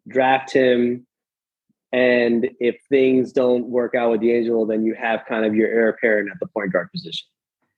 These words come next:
I think that's the way I'm gonna go. I'm gonna go with Ty Ty just as kind of like a hedge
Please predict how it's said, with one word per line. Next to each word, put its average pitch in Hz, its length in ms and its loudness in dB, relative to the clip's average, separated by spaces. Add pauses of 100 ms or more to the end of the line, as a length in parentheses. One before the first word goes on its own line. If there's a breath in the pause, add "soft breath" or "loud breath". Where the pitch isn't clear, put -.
(160)
I 110 120 -2
think 160 320 2
that's 139 240 0
the 131 80 2
way 123 160 2
I'm 127 80 2
gonna 131 140 2
go. 131 120 4
I'm 127 120 0
gonna 120 120 -2
go 120 120 2
with 110 100 -4
Ty 117 180 -2
Ty 131 220 -2
just 117 240 -8
as 113 100 -12
kind 113 240 -4
of 110 80 -6
like 107 160 -2
a 104 80 -2
hedge 117 480 -4